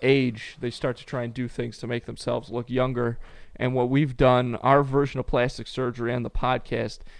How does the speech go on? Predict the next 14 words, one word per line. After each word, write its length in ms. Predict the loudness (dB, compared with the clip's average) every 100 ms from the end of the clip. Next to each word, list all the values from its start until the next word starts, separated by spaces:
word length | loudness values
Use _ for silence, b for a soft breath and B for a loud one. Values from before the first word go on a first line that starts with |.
| b
is 160 | -8 -4
we've 180 | -2 2
got 240 | 4 4
a 40 |
brand 520 | 2 2 4 4 2 2
new 180 | 0
logo, 680 | 4 6 6 6 2 2 0 -6 b b b -2
um, 400 | 2 2 0 0
that 160 | 0 2
we're 120 | 0
really 340 | 0 2 2
excited 500 | 0 0 0 2 2
to 140 | 0 -2
unveil. 640 | -2 -2 -2 -2 -2 -6